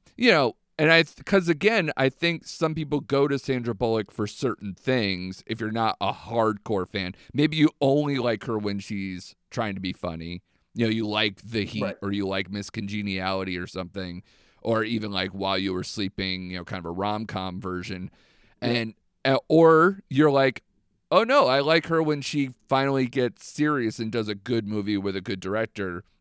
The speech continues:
Speaker 1: See Gravity, uh, for something like that, or
Speaker 2: Right.
Speaker 1: w-, she happened to be in Crash, you know, that won the Best Picture or something like that. That's a whole other separate
Speaker 2: Mm-hmm.
Speaker 1: conversation about Crash. You were,
Speaker 2: <laughs>
Speaker 1: you and I were kinda having that conversation
Speaker 2: Yeah.
Speaker 1: off air too.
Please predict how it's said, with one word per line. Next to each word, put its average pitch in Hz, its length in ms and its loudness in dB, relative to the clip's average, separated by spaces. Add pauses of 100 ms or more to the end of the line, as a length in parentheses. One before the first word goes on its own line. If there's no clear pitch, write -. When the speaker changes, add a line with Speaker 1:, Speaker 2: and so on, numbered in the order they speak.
Speaker 1:
See 113 420 -6
Gravity, 90 800 -4 (260)
uh, 92 220 -2
for 92 160 -8
something 95 380 -8
like 90 280 -8
that, 95 300 -2
or 90 260 -4 (160)
Speaker 2:
Right. 117 100 -8
Speaker 1:
w-, 92 120 -8
she 120 180 -2
happened 101 300 -4
to 95 60 -6
be 95 140 -2
in 92 120 -10
Crash, 147 520 0
you 117 100 -4
know, 104 140 -4
that 98 180 -6
won 101 280 -4
the 101 60 -6
Best 95 320 -6
Picture 95 420 -4
or 85 60 -6
something 95 300 -6
like 87 180 -8
that. 98 280 0 (280)
That's 101 180 -6
a 98 80 -2
whole 92 180 -2
other 90 180 -6
separate 95 280 -6
Speaker 2:
Mm-hmm. 95 100 -6
Speaker 1:
conversation 98 480 -6
about 92 240 -6
Crash. 95 380 -2
You 123 120 -2
were, 117 200 0 (140)
Speaker 2:
<laughs> - 160 -16
Speaker 1:
you 123 140 4
and 113 80 0
I 107 120 0
were 110 100 -4
kinda 113 220 -2
having 110 240 -2
that 101 160 -2
conversation 104 460 0
Speaker 2:
Yeah. 113 120 8
Speaker 1:
off 107 120 2
air 101 160 -2
too. 180 300 4